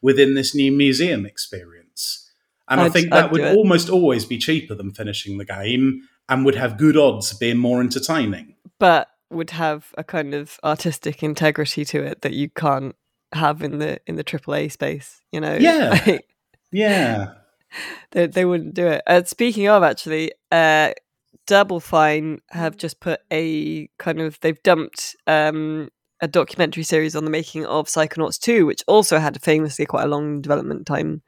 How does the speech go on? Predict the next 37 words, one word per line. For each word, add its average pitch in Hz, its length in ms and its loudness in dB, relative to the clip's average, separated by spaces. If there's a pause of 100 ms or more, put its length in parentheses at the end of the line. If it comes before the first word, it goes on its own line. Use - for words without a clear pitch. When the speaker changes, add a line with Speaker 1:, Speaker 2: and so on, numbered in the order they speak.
(120)
Speaker 2:
And 151 100 -2
that 151 120 0
is 147 120 -6
all 151 440 0
on, 147 500 -2
I - 40 -12
think, 202 280 -2
on 151 120 -4
the 160 260 -4
YouTubes 147 400 -10
to - 100 -10
watch, - 400 -8
to - 80 -6
binge 190 360 4
watch, - 520 0
like 156 180 -4
on 151 80 -2
Netflix - 500 -4
now. 147 260 0 (120)
Um, 147 360 -2 (440)
I've 165 120 -2
watched 180 200 0
a - 60 -14
couple 170 180 -2
of 143 60 -4
episodes. 156 440 0
It 196 140 0
is 226 100 2
interesting. - 460 -2 (840)
Um, 147 420 -2 (100)
and 156 120 2
it's, - 360 -4
you 180 120 0
know, 160 180 6
taking, 151 720 -2 (180)
it's, - 320 -8 (100)
it's, - 320 -8